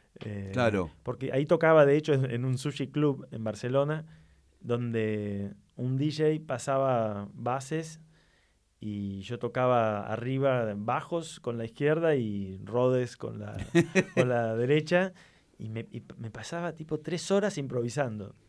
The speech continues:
Speaker 1: ¿viste?
Speaker 2: <laughs>
Speaker 1: Fue, fue un gran aprendizaje porque,
Speaker 2: Claro.
Speaker 1: eh, creo que ahí afilé, afilé el swing. A partir de ahí empecé a disfrutar tocar de un modo,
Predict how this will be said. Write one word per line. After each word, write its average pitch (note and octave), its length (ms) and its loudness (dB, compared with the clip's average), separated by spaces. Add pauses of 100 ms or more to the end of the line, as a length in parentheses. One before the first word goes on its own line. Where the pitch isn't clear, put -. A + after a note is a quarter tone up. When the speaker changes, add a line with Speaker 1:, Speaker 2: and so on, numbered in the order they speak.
Speaker 1:
¿viste? A#2+ 280 0 (480)
Speaker 2:
<laughs> - 480 2
Speaker 1:
Fue, F#3 320 2
fue G3 160 4
un G3+ 180 2
gran G#3 200 6
aprendizaje F3+ 580 2
porque, D#3 280 2
Speaker 2:
Claro. A#2+ 260 0 (100)
Speaker 1:
eh, A#2 640 -8 (500)
creo F3+ 200 2
que E3+ 80 4
ahí F#3+ 200 8
afilé, E3 680 6
afilé D3 400 2
el D3+ 140 4
swing. F3+ 420 -2 (800)
A C3 120 -2
partir G#3 340 2
de G3+ 80 8
ahí G3 200 8
empecé F3 280 2
a F3 40 4
disfrutar D#3 520 0
tocar D#3+ 520 2
de C#3 120 0
un C#3+ 140 0
modo, D3 760 2